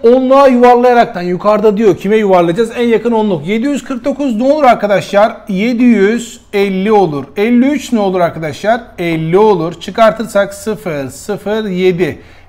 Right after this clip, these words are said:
Yedi yüz. Gerçek sonuç ne arkadaşlar? Yedi yüz kırk dokuzdan elli üçü çıkartırsam on dokuzdan üç çıktı. Pardon, dokuzdan üç çıktı. Altı. On dörtten beş çıktı. Ne oldu? Dokuz. Burası altıya düştü.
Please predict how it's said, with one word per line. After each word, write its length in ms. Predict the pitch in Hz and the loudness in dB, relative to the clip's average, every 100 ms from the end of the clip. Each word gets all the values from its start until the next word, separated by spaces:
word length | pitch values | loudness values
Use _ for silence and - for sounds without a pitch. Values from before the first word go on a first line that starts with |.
| - | -4
Yedi 260 | 202 226 | -2 0
yüz. 240 | 240 185 - - _ | 0 0 -4 -20 _
Gerçek 480 | 170 214 240 285 285 | 2 4 4 0 -8
sonuç 360 | - 277 240 - | -4 -2 -2 -2
ne 60 | |
arkadaşlar? 540 | 202 165 170 151 214 226 | -2 -2 -8 -6 -4 -4
Yedi 300 | 208 220 214 | -4 -4 -2
yüz 340 | 240 247 240 | -2 -2 -8
kırk 300 | - 226 226 | -8 -8 -6
dokuzdan 760 | 226 - 214 180 202 208 240 - - - - | -8 -6 -8 -2 2 2 0 -8 -20 -20 -8
elli 340 | 196 220 226 | -4 0 0
üçü 280 | 233 170 202 | 0 -2 -8
çıkartırsam 920 | - 202 214 214 214 - 208 220 220 - - - | -10 2 2 2 -4 0 0 0 -4 -18 -20 -4
on 260 | 226 277 262 | 0 2 0
dokuzdan 540 | 233 226 190 202 185 - 247 | -2 -4 2 2 2 -4 -6
üç 260 | 247 - | -6 -6
çıktı. 360 | 220 - - 240 - | -12 -10 -12 -14 -4
Pardon, 360 | 185 185 170 | -2 -2 -2
dokuzdan 420 | 180 185 233 247 | -4 -4 -2 0
üç 140 | 262 - | -2 -4
çıktı. 260 | 175 - - | -10 -8 -4
Altı. 640 | - 208 226 214 226 240 - - _ | 4 4 4 0 -4 -4 -10 -20 _
On 320 | 220 262 285 | 2 4 4
dörtten 540 | 240 208 - 180 156 170 | 0 -2 0 0 0 -2
beş 280 | 247 208 - | -4 -4 -10
çıktı. 440 | 208 - 233 269 269 - - - | -10 -2 0 0 -4 -18 -20 -8
Ne 80 | 214 | -2
oldu? 360 | 226 214 233 | 0 0 -2
Dokuz. 360 | 214 214 190 175 | -2 -2 -6 -6
Burası 300 | 226 214 240 | -4 0 4
altıya 360 | 214 214 226 | 4 2 -4
düştü. 240 | 196 165 | -6 -8